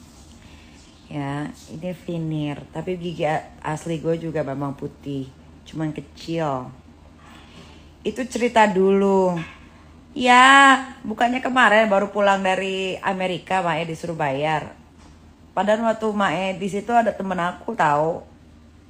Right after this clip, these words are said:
yang kerja di bandara. Semua dimusuhin, iya dong.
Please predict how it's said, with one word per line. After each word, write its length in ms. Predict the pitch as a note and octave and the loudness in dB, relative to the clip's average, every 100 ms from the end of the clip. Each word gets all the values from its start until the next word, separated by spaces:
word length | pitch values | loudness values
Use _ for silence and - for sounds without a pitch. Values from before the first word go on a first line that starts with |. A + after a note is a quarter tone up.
| - | -14
yang 160 | E3+ E3 | -10 -8
kerja 320 | E3 D#3 D#3+ | -8 -4 -4
di 240 | D#3 D#3+ D3+ | -4 -6 -4
bandara. 800 | D3+ D3 C#3+ C#3+ C#3+ C#3+ - - - - - - - - - - - - - - - - - - - - - - - - - - - - - - - - - | -4 -2 -2 -2 -2 -4 -6 -14 -20 -20 -20 -20 -20 -20 -20 -20 -20 -20 -20 -20 -20 -20 -20 -20 -20 -20 -20 -20 -20 -20 -20 -20 -20 -20 -20 -20 -20 -20 -20
Semua 540 | - - G3 F3+ F#3+ | -14 -6 -2 0 0
dimusuhin, 560 | G#3 F#3 F3+ F#3 F#3 F#3 | -2 -4 -6 -6 -6 -4
iya 320 | B3+ D4+ B3 | -4 -2 -2
dong. 480 | E3+ D#3 D#3 D#3+ | 0 0 0 -4